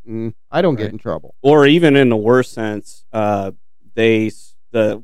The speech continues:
Speaker 3: world sometimes does brotherhood better than the church does, unfortunately.
Speaker 1: Oh,
Speaker 3: And th-,
Speaker 1: man.
Speaker 3: and th-, like, that's where you get your gangs and, and some
Speaker 1: Yep.
Speaker 3: of these places that will have your back and, uh, even up till death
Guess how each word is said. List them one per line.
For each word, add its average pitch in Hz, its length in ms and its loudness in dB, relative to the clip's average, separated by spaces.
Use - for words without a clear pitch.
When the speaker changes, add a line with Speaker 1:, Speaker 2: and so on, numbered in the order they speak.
Speaker 3:
world 135 440 4
sometimes 139 440 -2
does 127 220 2
brotherhood 123 520 2
better 120 260 2
than 117 200 -4
the 104 100 -10
church 139 400 -6
does, 107 300 -4
unfortunately. 107 840 -6
Speaker 1:
Oh, 110 180 4
Speaker 3:
And 104 60 2
th-, 104 60 0
Speaker 1:
man. 113 360 -2
Speaker 3:
and 143 160 2
th-, 165 120 0
like, 156 320 2
that's 156 220 0
where 170 120 2
you 139 140 4
get 151 200 -2
your 131 120 -2
gangs 131 600 2
and, 117 380 -2
and 127 220 0
some 151 140 4
Speaker 1:
Yep. 151 60 4
Speaker 3:
of 143 60 2
these 127 220 2
places 139 520 0
that 113 220 -2
will 135 240 4
have 131 220 2
your 120 80 -2
back 127 380 0
and, 113 260 -4
uh, 117 480 0
even 127 340 0
up 123 200 0
till 120 200 0
death 120 420 0